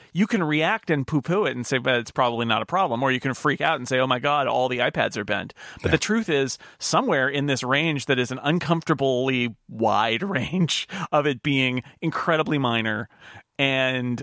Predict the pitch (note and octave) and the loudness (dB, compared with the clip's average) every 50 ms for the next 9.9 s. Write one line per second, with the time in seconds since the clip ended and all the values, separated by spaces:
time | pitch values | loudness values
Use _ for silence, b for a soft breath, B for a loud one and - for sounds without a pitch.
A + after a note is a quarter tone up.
0 | - - B2 A#2 A#2 A#2 A#2 C3 B2 A#2 - A#2 A#2 A2 G#2 G#2+ A2 G#2 F#2+ D#2+ | -2 0 2 2 2 0 0 0 0 0 0 0 -2 -2 -2 0 0 -2 0 -2
1 | G#2+ A#2+ - - - - - - - F3+ - - - F2 - - - A#3+ - - | -2 -2 -2 -2 0 0 0 0 0 -2 -4 -4 -6 -8 -4 -2 -2 -2 -2 -2
2 | A3 F#3 D#3+ D#3 F3+ - E3 D#3 D#3 C#3+ B B B B - E3+ D#3+ - - G3+ | -2 0 0 0 -2 -2 -2 -2 -2 -4 B B B B -2 -2 0 0 0 0
3 | G3 F3+ E3+ - G#3+ G#3 D#3 C3 - B2 - D3 C3 C#3+ D3+ D3+ D#3+ D3+ C#3+ C3+ | 0 -2 -2 -2 0 0 0 0 -2 0 0 0 0 0 0 0 2 2 0 0
4 | C3+ C3+ C3+ D3 D#3 - - C3+ C3 C3 - B B B B _ - F#3 E3+ - | 0 -2 0 0 -2 0 2 2 2 2 0 B B B B _ -6 -4 -2 -2
5 | - - - F#3 A#3 A#3 F#3 D#3+ - D3+ C#3+ C#3 - D3+ C#3 C3+ C3 C3 B2+ B2 | 0 0 2 2 2 2 0 0 2 0 0 2 0 0 0 2 2 2 2 0
6 | B2 A2+ A#2+ A#2+ B2 C3 B2+ - - - A2 G2+ F#2+ G2 G#2 - - _ _ _ | 0 0 0 0 0 0 -2 -2 -2 -2 0 0 2 0 -2 -4 -8 _ _ _
7 | _ _ - D3 C3 D3 C#3+ C3 A#2+ B2 A#2 G#2+ A#2 A#2+ A#2 A2+ A2 - C#3 B2 | _ _ -4 -2 0 2 0 0 0 -2 -2 -2 0 0 0 -2 -2 0 0 0
8 | A#2 - - G#2 F#2 F#2 - B B B B B B B B B _ - C#3+ C3 | 0 0 -2 -4 -4 -6 -6 B B B B B B B B B _ 0 0 0
9 | B2 - - - D#3 D3+ - D#3 C#3 C3 B2+ C3 B2+ B2 A#2+ A#2 A2 G#2+ | 0 0 0 0 0 0 2 2 0 2 2 0 0 0 0 0 0 -2